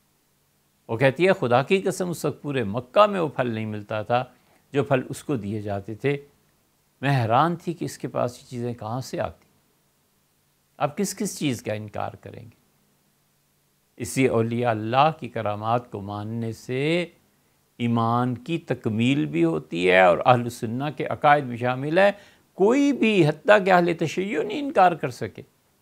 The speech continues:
जिनके यहाँ इब्तदाई दौर में मोतज़िला से उन्होंने लिया या उनसे मोतज़िला ने लिया, ये एक तारीख़ी बहस है, इसको छोड़िए, लेकिन अक्ल के अलमबरदार होने के बावजूद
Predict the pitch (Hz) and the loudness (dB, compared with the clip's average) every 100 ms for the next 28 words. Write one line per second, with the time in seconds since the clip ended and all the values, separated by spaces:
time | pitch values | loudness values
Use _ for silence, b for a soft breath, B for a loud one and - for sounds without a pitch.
0 | _ _ _ _ _ _ _ _ _ _ | _ _ _ _ _ _ _ _ _ _
1 | _ _ _ _ _ _ _ 131 175 180 | _ _ _ _ _ _ _ 2 2 4
2 | 196 180 156 147 135 143 196 359 151 131 | 4 4 2 2 2 2 4 4 6 6
3 | 104 101 127 156 - _ _ _ _ _ | 6 0 -6 -6 -10 _ _ _ _ _
4 | _ _ - 135 147 151 160 143 185 196 | _ _ -2 4 4 4 0 2 4 6
5 | 180 - 220 294 392 220 214 208 202 202 | 6 4 2 4 4 0 0 -2 -2 4
6 | 202 202 185 156 - - 170 170 - - | 8 8 6 2 0 -4 -2 -2 -4 4
7 | 233 220 170 160 135 120 110 107 104 95 | 6 6 4 2 0 2 4 2 2 -4
8 | 110 147 185 185 165 147 180 - 147 123 | 0 2 2 2 2 2 0 -4 0 2
9 | 120 123 113 - 117 101 110 107 123 156 | 0 -2 -8 -8 -10 -6 -6 -4 0 0
10 | 165 b b b b 147 151 - - 156 | 0 b b b b 2 4 2 2 2
11 | 208 196 190 202 - 156 143 123 113 123 | 2 2 4 4 4 2 2 2 2 6
12 | 135 170 147 127 139 160 147 113 113 110 | 8 8 4 0 0 0 0 0 0 0
13 | 110 101 170 220 208 | -2 0 0 2 0